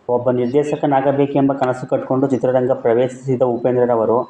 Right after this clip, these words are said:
ಅವರ ನಿರ್ದೇಶನದಲ್ಲಿ ಬಂದ ಹಾರರ್ ಸಸ್ಪೆನ್ಸ್ ಚಿತ್ರವಾದ ಉಸ್ ಚಿತ್ರದಲ್ಲಿ ಒಂದು ಸಣ್ಣ ಪಾತ್ರ ಮಾಡಿ ನಟನೆಯಲ್ಲೂ ಸಹ ಗುರುತಿಸಿಕೊಳ್ತಾರೆ.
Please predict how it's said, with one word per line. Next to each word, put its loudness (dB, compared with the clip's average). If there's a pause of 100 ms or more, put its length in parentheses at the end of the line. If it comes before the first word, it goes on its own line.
ಅವರ 0
ನಿರ್ದೇಶನದಲ್ಲಿ 2
ಬಂದ 0
ಹಾರರ್ 0
ಸಸ್ಪೆನ್ಸ್ -2
ಚಿತ್ರವಾದ 0
ಉಸ್ 0
ಚಿತ್ರದಲ್ಲಿ 0
ಒಂದು 0
ಸಣ್ಣ 0 (120)
ಪಾತ್ರ -2
ಮಾಡಿ 0
ನಟನೆಯಲ್ಲೂ 2
ಸಹ -4
ಗುರುತಿಸಿಕೊಳ್ತಾರೆ. -2